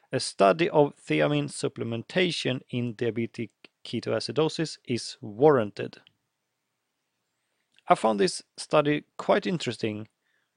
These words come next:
and it seems like there is no study done to see if the levels of thiamine can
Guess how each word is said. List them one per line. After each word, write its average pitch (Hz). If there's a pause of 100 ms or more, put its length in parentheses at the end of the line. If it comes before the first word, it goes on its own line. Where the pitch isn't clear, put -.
(1120)
and 151
it 156
seems 175
like 151
there 147
is 139
no 147
study 123 (240)
done 117 (500)
to -
see 123
if -
the 139
levels 175
of 139
thiamine 170
can 127